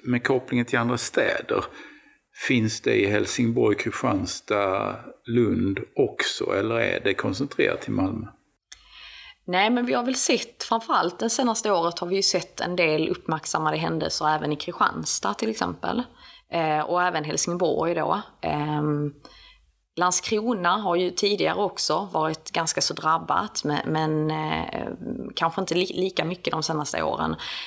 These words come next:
Speaker 2: Men det är ju där vi har de här utsatta områdena i, i, eh, Skåne. Eh, och, och en mer storstadsproblematik. Och utsatta områden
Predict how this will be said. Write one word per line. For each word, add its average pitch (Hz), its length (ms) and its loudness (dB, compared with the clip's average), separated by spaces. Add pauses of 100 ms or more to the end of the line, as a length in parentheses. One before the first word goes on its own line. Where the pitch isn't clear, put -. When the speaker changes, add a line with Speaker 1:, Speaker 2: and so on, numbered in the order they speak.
Speaker 2:
Men 175 120 0
det 214 60 4
är 233 80 2
ju 202 80 0
där 190 260 2
vi 190 80 -4
har 160 280 0
de 202 140 -4
här 170 140 2
utsatta 165 380 -2
områdena 147 640 -2 (180)
i, - 400 0
i, 151 320 -2 (300)
eh, - 300 -6
Skåne. 196 480 0 (800)
Eh, 135 260 -2
och, - 360 -2
och 170 200 -2
en 151 100 0
mer 156 140 0
storstadsproblematik. - 1200 -4 (500)
Och - 180 -2
utsatta 220 500 -2
områden 175 600 0